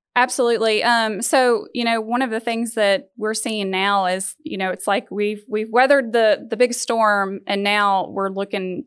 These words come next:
to the future. What do we need to do to start planning for flu shots? What do we need to do to start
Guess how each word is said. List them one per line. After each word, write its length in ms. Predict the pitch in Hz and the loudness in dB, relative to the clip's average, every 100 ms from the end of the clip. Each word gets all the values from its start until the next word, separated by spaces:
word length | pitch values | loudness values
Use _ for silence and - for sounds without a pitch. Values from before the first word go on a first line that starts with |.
| - | -6
to 120 | 202 | -6
the 80 | 190 | -6
future. 480 | 185 175 - 113 - | -8 -10 -8 -8 -10
What 400 | 190 202 208 208 | -4 0 0 0
do 100 | 214 | -4
we 140 | 208 | -4
need 180 | 196 196 | -6 -6
to 100 | 190 | -6
do 160 | 175 180 | -6 -6
to 80 | |
start 260 | 185 - - | -4 -6 -6
planning 400 | 180 180 180 185 | -8 -4 -4 -6
for 480 | - 190 185 190 196 | -4 -2 -2 -2 -4
flu 200 | 214 208 | -4 -4
shots? 480 | 202 175 160 - 196 | -2 -2 -2 -4 -6
What 80 | 196 | -6
do 100 | 202 | -4
we 120 | 196 | -6
need 180 | 190 190 | -8 -8
to 100 | 190 | -8
do 220 | 180 180 | -8 -8
to 100 | 180 | -10
start 540 | - 180 180 180 170 | -4 -2 0 -2 -6